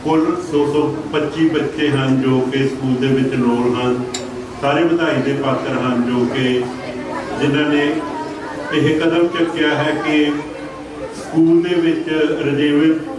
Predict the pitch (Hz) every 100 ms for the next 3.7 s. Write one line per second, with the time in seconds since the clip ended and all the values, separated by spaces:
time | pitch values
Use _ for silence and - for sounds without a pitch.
0 | - - - 151 143 143 143 143 139 143
1 | 143 139 139 139 139 - 143 143 139 147
2 | 143 143 131 135 135 135 139 127 127 135
3 | 135 131 127 127 127 127 120